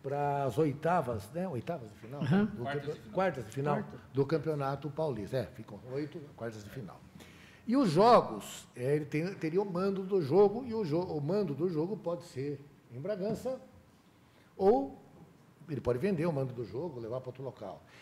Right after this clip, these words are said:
Speaker 1: É evidente que se levar para o Pacaembu, qualquer outro local, vai ter uma renda muito maior, um público muito maior. No entanto,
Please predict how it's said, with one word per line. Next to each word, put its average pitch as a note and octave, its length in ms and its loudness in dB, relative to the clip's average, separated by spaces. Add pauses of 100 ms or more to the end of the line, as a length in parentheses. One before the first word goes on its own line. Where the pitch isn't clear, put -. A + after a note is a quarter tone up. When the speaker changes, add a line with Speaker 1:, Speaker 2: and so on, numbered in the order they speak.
(120)
Speaker 1:
É E4 100 2
evidente B3 600 2
que - 100 -12
se E3+ 100 -6
levar C#3+ 260 2
para B2+ 100 -6
o - 20 -10
Pacaembu, C3 800 -2
qualquer B2 220 -8
outro B2 140 -8
local, D3 380 -2
vai D#3+ 160 0
ter D#3+ 180 -6
uma G3 240 -6
renda F#3 360 -6
muito F3 260 -8
maior, F#3+ 420 -6 (160)
um - 80 -20
público D3+ 280 -12
muito E3+ 180 -10
maior. D3+ 300 -10 (580)
No B3+ 240 6
entanto, F#3 720 4